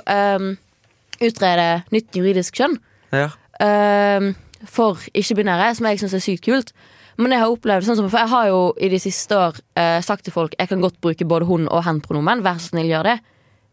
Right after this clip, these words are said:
Speaker 1: Ingen som gjør det. Jeg tror det er
Speaker 2: Mm.
Speaker 1: én person, eh, som jeg vet at er ganske flink å liksom gjøre det om meg.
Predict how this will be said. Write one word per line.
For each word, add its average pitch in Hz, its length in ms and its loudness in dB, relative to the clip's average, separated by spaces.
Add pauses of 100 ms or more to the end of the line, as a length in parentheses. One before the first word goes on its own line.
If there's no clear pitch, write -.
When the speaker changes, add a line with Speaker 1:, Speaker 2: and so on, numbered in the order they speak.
(220)
Speaker 1:
Ingen 151 220 -2
som 151 120 -2
gjør 147 120 -4
det. 175 60 -14 (240)
Jeg - 80 -4
tror 262 80 4
det 233 80 0
er 233 320 0
Speaker 2:
Mm. 156 40 -4
Speaker 1:
én 151 100 -12
person, 170 380 -2 (720)
eh, 165 680 2
som 175 480 0
jeg 170 180 0
vet 175 400 -2
at - 380 -4
er 175 60 2
ganske 175 260 -2
flink 180 160 -4
å 180 120 2
liksom 165 380 -2 (260)
gjøre 165 200 0
det 151 240 0 (960)
om 175 200 0
meg. 151 280 -2